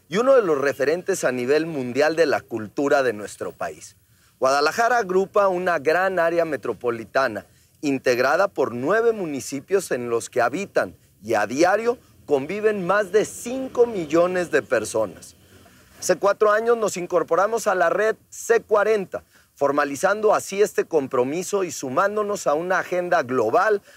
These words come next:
para hacer frente al calentamiento global desde la esfera local.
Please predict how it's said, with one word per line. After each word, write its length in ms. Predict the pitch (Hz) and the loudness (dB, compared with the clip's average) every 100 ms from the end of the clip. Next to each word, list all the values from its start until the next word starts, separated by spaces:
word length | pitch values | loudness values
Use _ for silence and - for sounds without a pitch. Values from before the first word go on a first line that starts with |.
| _ | _
para 280 | 127 131 117 | -2 0 -2
hacer 340 | - 190 208 | -2 0 0
frente 400 | - 180 185 190 | 0 0 0 2
al 140 | 180 143 | -2 0
calentamiento 840 | 123 123 110 120 143 170 165 160 | -2 -2 -2 -4 -2 -4 0 -2
global 460 | 123 120 147 180 196 _ _ | 2 2 2 2 -2 _ _
desde 360 | 135 220 202 220 | 2 2 4 2
la 100 | 151 | 2
esfera 400 | 139 147 151 143 | -2 0 0 2
local. 380 | 117 95 80 | 0 -4 -12